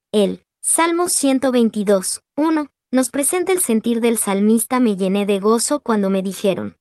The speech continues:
'Iremos a la casa de Yahvé'". La adoración en el templo no solo era un acto ritual,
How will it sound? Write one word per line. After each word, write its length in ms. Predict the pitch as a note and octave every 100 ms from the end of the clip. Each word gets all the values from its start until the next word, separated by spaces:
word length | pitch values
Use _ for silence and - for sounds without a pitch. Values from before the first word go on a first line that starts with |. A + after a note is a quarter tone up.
| _ -
'Iremos 500 | A3+ B3+ D4+ D4+ A#3+
a 60 | G3+
la 120 | F3
casa 380 | G#3 G3+ - G3
de 120 | F#3
Yahvé'". 420 | F#3+ F3+ F3 F3+ _ _ _ _ _ _ _ _ _ -
La 180 | A3 A3+
adoración 520 | A#3 A#3 A#3 E4 F4
en 120 | E4+
el 200 | C4+ G#3
templo 380 | A#3 A3 A3+ A#3
no 200 | A#3 C4
solo 360 | - C4+ A#3+ A#3
era 200 | G#3+ G3+
un 180 | G3
acto 320 | G3 F#3 - G3
ritual, 460 | F#3 G3+ G#3 G3